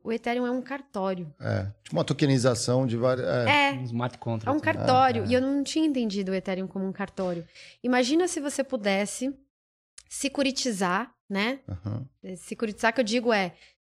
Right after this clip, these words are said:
Speaker 1: tirar do seu patrimônio, separar e dizer, "Você é dono disso", ou "O detentor desse token é dono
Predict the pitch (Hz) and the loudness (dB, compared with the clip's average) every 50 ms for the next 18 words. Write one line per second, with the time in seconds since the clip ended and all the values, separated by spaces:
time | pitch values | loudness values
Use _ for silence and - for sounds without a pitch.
0 | _ - - 233 214 214 226 262 254 262 254 - - 233 226 - 214 208 208 - | _ -6 -2 0 2 4 4 4 4 2 -2 0 0 0 0 0 -2 -2 -2 -2
1 | 233 214 202 196 196 220 240 233 - - 240 233 233 - 247 220 208 196 190 180 | -4 -2 -2 -2 -2 -2 -4 -6 -2 -2 -2 -2 0 0 2 2 4 2 4 4
2 | 190 196 262 359 - - _ _ _ _ _ _ _ - 233 240 202 240 240 202 | 6 4 4 4 0 -14 _ _ _ _ _ _ _ -6 -6 -4 0 0 -2 0
3 | - 226 208 190 175 160 185 196 196 - - - 277 269 277 285 277 - - 233 | 2 2 2 2 -2 -4 -6 -6 -6 -4 -4 2 2 4 4 4 0 -2 -4 -2
4 | 202 220 226 233 240 233 226 190 185 190 180 175 - - - 220 - 208 220 208 | 0 0 0 0 0 -2 -4 -4 -6 -6 -6 -6 -6 -8 -8 -8 -4 0 0 2
5 | 190 175 - 180 214 190 208 208 208 220 214 214 214 214 - 277 330 359 285 247 | 2 0 -2 -4 -4 -2 -4 -4 -2 -2 -4 -4 -4 -2 0 2 2 2 0 -2
6 | 233 220 - - - - - - 262 262 302 311 - - 320 311 311 - 226 220 | -6 -8 -8 -8 -12 -12 -4 2 2 2 2 2 -2 -4 -4 -4 -4 -4 -6 -6
7 | 196 196 233 240 254 254 269 262 | -4 -4 -4 -2 -2 -4 -6 -10